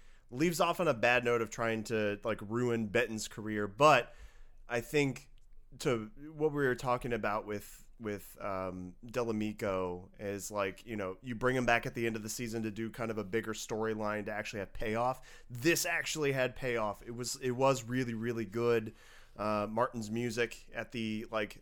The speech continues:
when he's, like, leaving, I can picture, like, in my head, the, like, the, it's dark, he's talking to Benton, it's rainy out there, but you got, like, the optimistic music that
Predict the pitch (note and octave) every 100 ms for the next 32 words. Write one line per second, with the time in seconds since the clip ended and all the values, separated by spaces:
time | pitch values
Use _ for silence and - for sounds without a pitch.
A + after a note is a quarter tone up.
0 | - - A#2 A#2 G#2+ G#2 - - A2+ A#2+
1 | B2 C3 A#2+ A#2 A2+ - C#3 - B2 A2
2 | - - - C3 B2+ A#2 A#2 A#2+ A#2 A2
3 | A#2 A2 G2+ A2+ A2 G#2+ G2 - A#2+ -
4 | - G#2+ A#2 A#2+ A2 - - A#2+ A#2 A2+
5 | G2 A#2 A2+ A2+ A2+ G#2+ G#2 A2 A#2 A#2
6 | A2+ A2+ A#2 A2 A2 - - - A2 G#2+
7 | A2+ A2+ A2 G2+ A2 A#2 A2+ G#2+ A2 A#2
8 | G#2+ A2+ A2 A2+ - G2 F#2+